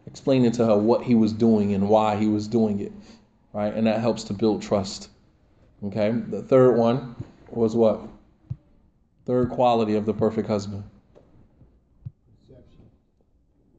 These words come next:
Speaker 1: I'm sorry?
Speaker 2: Perception, being
Speaker 1: Being perceptive, being protective. Like, as a husband, you should be able to,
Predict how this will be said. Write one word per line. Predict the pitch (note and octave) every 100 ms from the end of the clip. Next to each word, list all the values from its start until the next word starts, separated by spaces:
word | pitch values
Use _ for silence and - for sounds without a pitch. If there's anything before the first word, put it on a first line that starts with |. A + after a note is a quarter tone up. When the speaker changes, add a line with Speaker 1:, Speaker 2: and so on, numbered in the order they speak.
| _ -
Speaker 1:
I'm | G#2+
sorry? | A#2+ A2 C#3 - - _ _ _ _
Speaker 2:
Perception, | - - - A#2 G2+ G2
being | A2+ A2 G#2+ _ _ _ _ -
Speaker 1:
Being | C3+ B2
perceptive, | B2+ B2 D3+ - - G#2+ G2 - - - -
being | B2 A#2+
protective. | A#2 G#2+ C3+ C3+ - G#2 G#2 -
Like, | G#2+ B2+
as | A#2
a | A2
husband, | C3 C3 A#2+ A2+
you | A2+
should | A2 A2+
be | A#2 A#2 A#2+
able | A#2+ A#2
to, | A#2 A#2 A2 A2 -